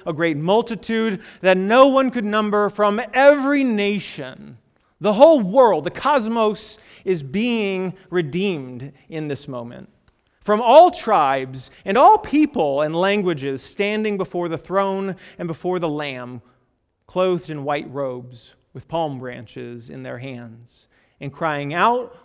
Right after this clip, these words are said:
with a loud voice, 'Salvation belongs to our God, the King.'" The one who reigned,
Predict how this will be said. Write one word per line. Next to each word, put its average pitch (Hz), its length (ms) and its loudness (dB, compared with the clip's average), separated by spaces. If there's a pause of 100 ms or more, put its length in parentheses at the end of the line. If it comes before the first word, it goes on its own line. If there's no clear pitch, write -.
with 151 140 -12
a 143 80 -4
loud 165 460 0
voice, 175 640 -4 (200)
'Salvation 160 1600 2 (360)
belongs 208 1120 2 (360)
to 247 180 0
our 294 160 8
God, 127 720 2 (240)
the 208 160 -2
King.'" 220 640 -6 (1200)
The 151 80 -6
one 247 300 0
who 208 360 -4
reigned, 170 680 -4